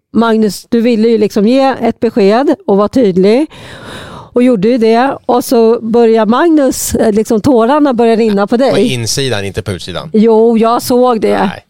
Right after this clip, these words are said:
Speaker 1: Jo,
Speaker 2: Det är ett,
Speaker 1: alltså, nu
Speaker 2: det är
Speaker 1: ska jag
Speaker 2: ett,
Speaker 1: spela lite tuff så här,
Speaker 2: nej,
Speaker 1: men,
Speaker 2: det är ett
Speaker 1: men, eh,
Speaker 2: samtal som, alla de där samtalen tycker jag är jobb-, alltså, jobbiga. Jag är vant med vid det sådär.
Speaker 1: Ja.
Speaker 2: In-, inget är ju roligt.
Speaker 1: Nej.
Speaker 2: Men det är ett samtal som har berört mig mer än,
Speaker 1: Ja.
Speaker 2: än de andra.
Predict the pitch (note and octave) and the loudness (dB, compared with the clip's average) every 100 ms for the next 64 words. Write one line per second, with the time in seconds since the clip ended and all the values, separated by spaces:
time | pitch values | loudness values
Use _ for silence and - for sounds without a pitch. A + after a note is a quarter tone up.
0 | A#3+ - A#3 A3+ A#3 B3 A#3+ - A#3 C4 | -10 -2 2 2 2 0 -2 -2 0 -2
1 | G#3 A3 A3+ - G3 F#3+ F#3 F3+ E3+ F#3 | -2 -4 -4 -2 -2 0 0 -2 -2 -4
2 | - - G#2+ G#3+ - C#3+ F3+ F#3 - A3 | -4 -4 -4 -4 -4 -4 -4 -4 -2 -2
3 | G#3+ A#3 D#3 C3 A#2+ E3 D#3+ F3 C#3 A2 | 0 0 -2 -4 -8 -4 -2 -2 -2 -4
4 | A2+ G#2 G2+ F#2+ G2 F#2 F2+ - G2+ F#2 | -4 -4 -6 -6 -4 -4 -6 -8 -6 -6
5 | F#2 F#2 D2 E2+ F2+ E2+ G2 F2+ G2 G#2+ | -6 -8 -10 -8 -8 -8 -8 -6 -4 -4
6 | G2 A2 - E2+ E2 D#2 G#2 G#3 G3 G3 | -4 -4 -6 -6 -6 -6 -2 0 0 0
7 | G#3 C3+ C3+ B2+ A2+ A2 A#2 G#2+ A#2 G#3 | -2 -2 -4 -2 -2 -2 -2 -4 -2 -2
8 | G#3+ G3 G#3+ A3 - - C#3+ - - B2 | 0 2 0 -2 -4 -6 -8 -6 -6 -4
9 | A2 A#2+ G2 G#2 F#2 G#2+ A2+ D3 A#2+ F#2 | -2 -4 -4 -6 -6 -4 -2 0 -2 -6
10 | F2+ F#2 F#2 G#2 F2 D#2+ G3+ G#3 G3+ G#3+ | -6 -6 -4 -4 -4 -4 -2 0 0 0
11 | A3+ - _ G2 F2+ F#2 F2+ F2 F2+ | -4 -8 _ -8 -6 -4 -6 -6 -8